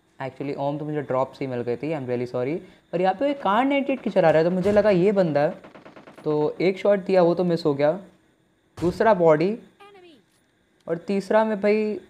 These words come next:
देखो टाइम हो जाता तो नॉक। अब यहाँ पे bots आए, वापस से आ गए पुलिस बन के कि तुम क्या कर रहे हो।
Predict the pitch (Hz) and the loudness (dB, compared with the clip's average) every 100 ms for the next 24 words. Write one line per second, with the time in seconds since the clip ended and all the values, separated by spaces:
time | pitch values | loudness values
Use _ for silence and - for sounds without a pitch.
0 | _ _ - 165 160 151 143 139 - - | _ _ -8 -6 0 0 0 -4 -12 -4
1 | 175 170 151 135 135 160 185 139 113 - | -2 -2 -2 -2 -2 -4 -2 -2 -4 -8
2 | - - - - - - 156 165 - 170 | -20 -20 -20 -20 -20 -2 2 2 0 -2
3 | 175 180 180 160 170 185 190 185 147 139 | 0 0 0 4 4 2 4 4 4 0
4 | 185 190 214 196 190 185 170 175 156 160 | 0 -4 2 4 4 2 0 0 -2 -4
5 | 160 165 160 170 - 151 151 151 151 160 | -2 -2 -2 -4 -10 -8 -8 -4 -2 -2
6 | 175 160 156 156 | -2 0 0 -2